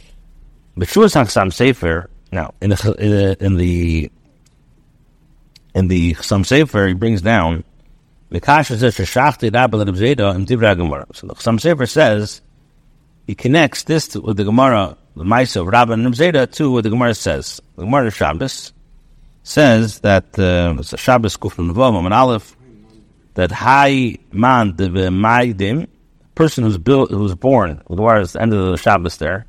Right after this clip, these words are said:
says that a person who's born in Mazel Maidim, in the hour of red, Yigvar Osher Dama, Shefach Dama, he's gonna be somebody who murders people.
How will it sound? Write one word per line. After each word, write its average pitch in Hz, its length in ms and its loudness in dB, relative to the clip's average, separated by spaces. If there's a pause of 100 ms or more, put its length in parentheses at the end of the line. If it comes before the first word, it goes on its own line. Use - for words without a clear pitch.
(320)
says 113 240 0
that 104 100 2
a 90 40 -2
person 143 300 0
who's 101 100 0
born 113 380 0
in 95 180 -2
Mazel 110 300 2
Maidim, 87 640 -2
in 90 100 -6
the 92 100 -2
hour 107 320 2
of 90 240 -2 (220)
red, 90 400 -2 (500)
Yigvar 95 600 0
Osher 127 380 -2
Dama, 87 280 -2
Shefach 131 380 -4
Dama, 92 240 0
he's 90 100 -4
gonna 107 160 -2
be 147 120 -2
somebody 165 360 -2
who 117 80 0
murders 123 380 0
people. - 320 -10